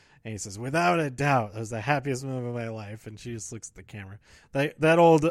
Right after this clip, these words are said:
Jim from The Office look, uh, that was really funny. But, um, you know, I'm, well, we'll get to it. Uh, since I watched this last,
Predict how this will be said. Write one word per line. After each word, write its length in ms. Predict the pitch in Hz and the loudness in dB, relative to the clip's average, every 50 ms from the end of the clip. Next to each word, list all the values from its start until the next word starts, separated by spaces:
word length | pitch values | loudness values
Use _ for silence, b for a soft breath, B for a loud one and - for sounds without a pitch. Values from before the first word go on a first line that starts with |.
| - _ - 143 | -2 _ -14 -12
Jim 460 | 120 131 147 156 151 151 147 143 135 - b b b b b b | -6 -4 -2 0 0 0 -2 -4 -6 -8 b b b b b b
from 120 | - 139 | -8 -4
The 140 | 135 135 135 | 0 0 2
Office 480 | 131 131 131 127 - 135 120 - - 123 | 4 4 4 4 4 0 -4 -4 -4 -4
look, 340 | 120 120 113 - - - - - _ _ _ _ _ _ b b b b b b b b b - | -2 -2 -2 -4 -6 -12 -20 -20 _ _ _ _ _ _ b b b b b b b b b -8
uh, 360 | 131 127 123 120 117 117 113 107 117 | -4 0 0 2 2 0 -2 -4 -2
that 120 | 127 123 | 0 0
was 160 | 120 117 104 | 0 0 -2
really 200 | 110 110 107 107 | -4 -6 -6 -8
funny. 380 | 104 - 110 110 107 104 104 - b b b b b b b b b b | -8 -10 -10 -10 -10 -12 -14 -16 b b b b b b b b b b
But, 440 | 147 147 151 151 147 147 - - - | 2 4 4 4 2 0 -4 -4 0
um, 540 | 160 160 156 151 147 143 135 131 127 123 113 B B B B _ _ _ - | 2 4 4 4 4 4 2 2 0 -4 -8 B B B B _ _ _ -10
you 120 | - 175 202 | -4 -2 0
know, 260 | 220 240 240 233 220 | 2 4 4 4 4
I'm, 380 | - 180 180 190 180 175 180 - _ _ _ _ _ - _ - - _ _ _ _ _ _ _ _ _ _ _ _ _ _ _ _ _ _ _ _ _ - B B B B B B B B B B B B B B B B B B B B - | 4 4 4 4 2 -2 -6 -12 _ _ _ _ _ -20 _ -20 -20 _ _ _ _ _ _ _ _ _ _ _ _ _ _ _ _ _ _ _ _ _ -20 B B B B B B B B B B B B B B B B B B B B -8
well, 200 | 151 160 185 202 | -4 0 2 2
we'll 100 | 208 208 | 4 4
get 200 | 196 220 202 - | 4 2 2 2
to 100 | 185 175 | 0 0
it. 240 | 151 143 135 - 147 | 0 0 -2 -4 -6
Uh, 260 | 165 175 156 - - - - | -6 -6 -6 -8 -12 -14 -10
since 220 | - - 220 208 | -6 -6 -2 2
I 80 | 233 220 | 4 4
watched 320 | 208 214 220 208 - - | 6 6 6 4 4 2
this 240 | - 190 170 - - | 0 0 0 0 -2
last, 580 | 135 147 147 156 165 175 - - - - - | 0 2 4 4 4 2 0 -4 -8 -10 -16